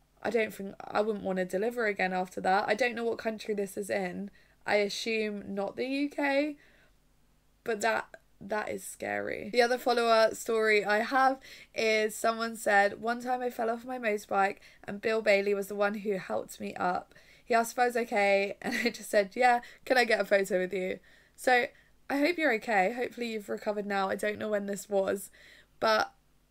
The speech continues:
that's pretty cool that's the person to help you up. <laughs> I'm sure you would have kind of been in shock,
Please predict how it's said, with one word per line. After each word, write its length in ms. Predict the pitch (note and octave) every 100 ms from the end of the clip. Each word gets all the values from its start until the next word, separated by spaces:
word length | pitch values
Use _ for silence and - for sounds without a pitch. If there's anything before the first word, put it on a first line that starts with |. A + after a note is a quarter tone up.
| _ _ -
that's 180 | C#4+ E4
pretty 200 | - D4+
cool 180 | - C4+
that's 200 | A#3 A#3+
the 80 | B3+
person 360 | A#3 A3+ A#3
to 80 | A3+
help 220 | A3 A3
you 100 | G#3
up. 400 | G3 F3+ A3 - - D4 - - F#4+
<laughs> 540 | E4 - B4+ A#4+ G4 C4+
I'm 140 | A#3+
sure 220 | A#3+ C4
you 120 | C4+
would 140 | B3+ C4
have 100 | C4
kind 260 | C4 A3+
of 100 | A#3+ A3+
been 160 | A3
in 140 | A3 A3
shock, 460 | - G#3 C4 -